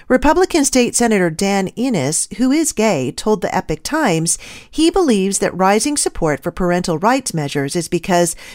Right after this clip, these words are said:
the transgender movement's targeting of children and the move to cut their parents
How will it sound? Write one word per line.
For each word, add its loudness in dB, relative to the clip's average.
the 0
transgender 0
movement's -2
targeting 0
of -6
children 0
and -2
the -2
move 0
to -4
cut -2
their -2
parents 0